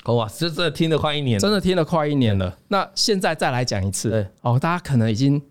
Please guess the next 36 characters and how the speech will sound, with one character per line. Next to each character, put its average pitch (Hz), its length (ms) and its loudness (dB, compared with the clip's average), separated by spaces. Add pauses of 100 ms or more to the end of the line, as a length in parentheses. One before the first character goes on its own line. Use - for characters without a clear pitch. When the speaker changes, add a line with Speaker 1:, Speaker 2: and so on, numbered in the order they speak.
(420)
Speaker 2:
越 190 120 2
来 123 60 0
越 143 100 0
熟 104 300 -6
了。 104 60 -10
Speaker 1:
对。 104 160 -6
Speaker 2:
再 - 140 -2
讲 135 160 -2
一 156 40 -2
次 - 80 -2
就 175 60 2
Speaker 1:
现 - 0 -
在 214 80 2
应 - 40 0
该 214 80 -2
大 - 0 -
家 - 40 -16
听 208 100 2
得 190 40 0
懂 127 200 -2
了。 104 160 -4
嗯。 123 60 -4
Speaker 2:
就 - 100 -2
更 262 180 0
懂 127 240 -2
了， 117 160 0 (100)
Speaker 1:
对， 107 80 -10
对。 98 40 -6
Speaker 2:
就 120 100 -2
更 214 160 -2
懂 110 220 -4
了。 - 120 -8 (280)
那 269 120 0
就 269 120 0
是 254 80 2
说， 233 280 -2